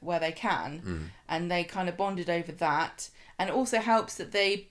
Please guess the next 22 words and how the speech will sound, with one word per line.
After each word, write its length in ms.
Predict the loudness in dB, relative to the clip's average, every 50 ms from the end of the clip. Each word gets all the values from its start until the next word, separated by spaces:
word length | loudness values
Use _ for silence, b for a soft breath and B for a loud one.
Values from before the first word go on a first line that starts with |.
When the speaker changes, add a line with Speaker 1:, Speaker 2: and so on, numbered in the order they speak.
| _ -12
Speaker 1:
both 380 | -6 0 4 4 4 4 2
had 300 | -2 -6 -6 -8 -8 -8
charisma 440 | -4 0 0 0 0 0 -2 -6 -6
with 120 | -4 -4
each 180 | -6 -6 -4 -4
other, 220 | -6 -4 -4 -4
you 100 | -4 -4
know. 220 | -4 -4 -4 -2 -2
There 120 | -2 -2
was 120 | -2 -4 -6
definitely 500 | -8 -10 -10 -10 -10 -6 -4 -2 0 0
a 40 | -2
spark 640 | -4 -6 -6 -2 -2 0 0 -2 -4 -6 -10 -6 -4
there. 220 | 0 2 4 4
Speaker 2:
Yeah, 160 | 4 4 2 0
between 260 | -4 -4 -4 -4 -4
the 80 | -4
two 180 | -4 -4 -4 -4
actors, 520 | -4 -4 -6 -8 -6 -4 -2 0 0 0
for 60 | -2 -2 -4
Speaker 1:
Mm. 100 | -4 -4
Speaker 2:
sure. 260 | -2 -2 -2 -4